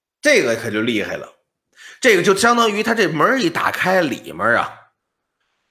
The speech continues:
不是一个单独的小房间，而是一个庭院，在庭院里有一间屋能住。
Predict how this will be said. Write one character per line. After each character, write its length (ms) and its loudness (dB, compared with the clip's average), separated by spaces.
不 280 4
是 200 0
一 160 -4
个 400 0
单 180 2
独 140 -4
的 80 0
小 220 -4
房 420 -4
间， 260 -8
而 220 4
是 160 0
一 140 -2
个 80 0
庭 360 0
院， 120 6
在 140 2
庭 400 -2
院 360 4
里 320 -10
有 220 -2
一 100 0
间 320 0
屋 80 0
能 180 -4
住。 380 -6